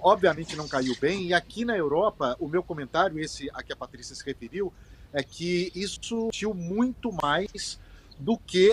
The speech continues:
aquela frase que ficou famosa do presidente Bolsonaro quando esteve em Moscou. É, tá certo que essa frase foi dita antes,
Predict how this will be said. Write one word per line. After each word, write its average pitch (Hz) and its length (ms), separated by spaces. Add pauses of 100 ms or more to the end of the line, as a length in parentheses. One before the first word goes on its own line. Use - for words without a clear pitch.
aquela 180 400
frase 170 520
que - 60 (100)
ficou 156 160
famosa 139 480
do 220 240
presidente 151 420
Bolsonaro 135 460
quando 143 280
esteve 135 280
em 123 40
Moscou. 139 540 (340)
É, 139 80
tá 170 140
certo 190 220
que 190 60
essa 160 180
frase 165 240
foi 160 100
dita 131 500
antes, 185 640